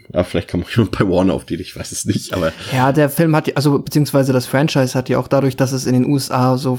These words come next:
Speaker 2: nochmal für den, ja nicht nur Popularität durch Qualität, sondern auch einfach durch Skandal erlangt hat. Das hat, ist ja auch eins der Spiele, die dazu geführt hat, dass das Ears A B eingeführt wurde in den
Speaker 1: Ja.
Speaker 2: U S A. Und dadurch hat es halt natürlich auch nochmal so einen gewissen,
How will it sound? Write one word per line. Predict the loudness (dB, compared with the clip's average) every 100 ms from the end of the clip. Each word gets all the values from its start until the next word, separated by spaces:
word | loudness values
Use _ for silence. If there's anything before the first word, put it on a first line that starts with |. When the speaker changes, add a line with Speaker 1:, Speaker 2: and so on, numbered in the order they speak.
| -4
Speaker 2:
nochmal | -4 0 2 2
für | 2 0
den, | 2 0 -2 -8 -20 -20 -20 -20 _ -2
ja | 4 4
nicht | 4
nur | 4 4 2 -2 -8
Popularität | -4 2 4 4 2 2 2
durch | 0 -2
Qualität, | 0 0 2 2 2
sondern | 2 2
auch | 2 0
einfach | -2 -4
durch | -2 -2
Skandal | 0 0 2 2 2
erlangt | 2 0 -2
hat. | -2 -4 -6
Das | -8
hat, | -8 -8 -10
ist | -2
ja | 0
auch | 2
eins | 2 0 -2
der | 0 2 2 -2 -8 -20 -20 -20 -16
Spiele, | -8 0 2
die | 4
dazu | 2 2 0
geführt | 0 2 2
hat, | 0
dass | -2
das | -4 -2
Ears | 2 2 0
A | -4
B | 0 0 2
eingeführt | 0 0 0 0
wurde | 2 2 4
in | 4
den |
Speaker 1:
Ja. | 2
Speaker 2:
U |
S | 0 -2
A. | 2 2 0 -8 -20 -20 -6
Und | 0 4
dadurch | 4 2
hat | 0
es | 0
halt | 0
natürlich | 0 0 2 2
auch | 2
nochmal | 2 2
so | 2
einen | 2
gewissen, | 2 0 2 4 4 2 0